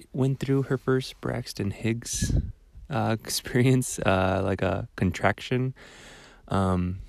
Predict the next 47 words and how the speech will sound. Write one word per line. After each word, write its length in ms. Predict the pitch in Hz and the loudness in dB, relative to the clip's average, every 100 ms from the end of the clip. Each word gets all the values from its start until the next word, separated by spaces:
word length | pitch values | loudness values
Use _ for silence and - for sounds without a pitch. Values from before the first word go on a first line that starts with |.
| - | -4
or 140 | 98 95 | 2 6
a 120 | 104 | 6
contraction. 640 | 101 - 92 92 101 90 | 4 2 2 2 -2 -4
I 60 | 90 | -4
think 380 | - 156 - - | -4 -4 -4 -4
they're 160 | 90 | 0
all 460 | 87 87 90 87 87 | 2 2 2 0 -2
Braxton 460 | 98 87 87 92 | -2 -4 -2 -4
Hicks 340 | 87 92 - - | -2 -2 -4 -6
when 240 | 92 87 | -2 -2
they're 180 | 87 87 | 0 0
basically 480 | 90 87 - - 87 | 0 -2 -2 0 0
not 200 | 87 82 | 0 0
labor. 380 | 90 90 90 92 - - | 0 0 -2 -6 -12 -18
I 40 | |
think 240 | - - | -10 -8
that's 180 | 95 92 | -6 -6
what 100 | 110 | -4
it 100 | 113 | 0
is. 220 | 147 185 - - - - - | 0 -2 -8 -20 -20 -20 -16
But 200 | - - | 2 4
yeah, 140 | 117 127 | 4 4
we 120 | 98 | 2
were 60 | 107 | 4
in 60 | |
the 80 | 107 | 2
grocery 420 | 90 104 92 107 | 2 0 0 -4
store 360 | 98 - 104 104 | -2 0 0 2
and 200 | 92 95 - - - | -2 -4 -12 -20 -10
all 80 | - | -6
of 60 | 104 | -4
a 60 | |
sudden 200 | 104 98 | -2 -4
her 280 | - - 120 _ _ _ | -4 -8 -10 _ _ _
abdomen 420 | - 131 123 123 120 | -4 -2 0 0 0
starts 320 | - 113 - | 0 0 0
tightening, 540 | 123 117 120 120 117 | -2 0 2 2 2
lower 220 | 104 101 | 0 0
back 280 | 92 107 117 - | 2 2 0 -4
kinda 260 | - 113 113 | -2 0 0
starts 480 | - - 113 110 - | -2 -4 -2 -2 0
hurting. 600 | 113 110 113 113 110 107 | 0 2 2 2 2 0
She's 240 | - 95 | -4 -4
kinda 280 | - 98 98 | -2 -2 0
having 320 | 95 95 90 | -2 0 0
really 320 | 92 98 98 | 2 2 2
hard 240 | 92 92 | 2 -2